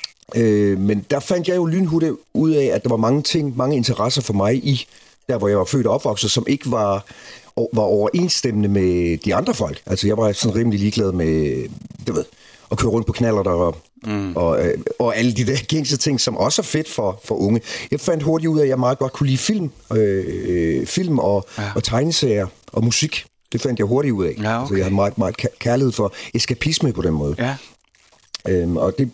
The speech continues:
Speaker 1: begyndte jeg at gå sådan rigtig, rigtig meget op i, i, altså i kraft af for eksempel, altså noget af det, øh, for eksempel, jeg blev udsat meget tidligt for filmmusik. Det var det, min første kærlighed.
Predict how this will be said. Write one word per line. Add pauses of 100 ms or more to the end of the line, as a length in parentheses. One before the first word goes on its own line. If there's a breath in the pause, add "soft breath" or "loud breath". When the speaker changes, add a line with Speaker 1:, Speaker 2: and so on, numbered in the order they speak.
Speaker 1:
begyndte
jeg
at
gå
sådan
rigtig,
rigtig
meget
op
i,
i, (360 loud breath)
altså
i
kraft
af
for
eksempel,
altså
noget
af
det,
øh, (240)
for
eksempel, (400 soft breath)
jeg
blev (160)
udsat
meget
tidligt
for
filmmusik.
Det
var
det,
min
første
kærlighed.